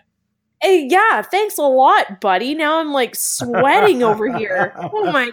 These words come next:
Speaker 1: gosh.
Speaker 2: So the honest truth is that there, I didn't find a lot that was particularly helpful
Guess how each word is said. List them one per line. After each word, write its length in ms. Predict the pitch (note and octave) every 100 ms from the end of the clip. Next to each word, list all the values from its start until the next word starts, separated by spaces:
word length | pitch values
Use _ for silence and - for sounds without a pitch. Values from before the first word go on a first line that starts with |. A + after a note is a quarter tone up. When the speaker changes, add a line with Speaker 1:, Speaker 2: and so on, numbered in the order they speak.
| -
Speaker 1:
gosh. 680 | D4 G4 G#4 C4+ - - - _ _ - - _ - - A3+ _
Speaker 2:
So 640 | - - - A3+ A3 G3+ G#3 _ - - -
the 160 | D#3+ G3+
honest 480 | G3+ B3 C#4 A#3
truth 220 | - F3+ D#3
is 160 | D3+
that 140 | C#3 C3
there, 180 | D3+ C#3+
I 160 | E3+
didn't 160 | G#3 A#3
find 260 | - F3+ E3
a 60 |
lot 580 | C3 B2+ B2 B2+ C#3 C3
that 80 | D3
was 120 | C#3
particularly 480 | - C3+ C#3+ B2+ C3
helpful 560 | A2 A2 - A2+ G#2+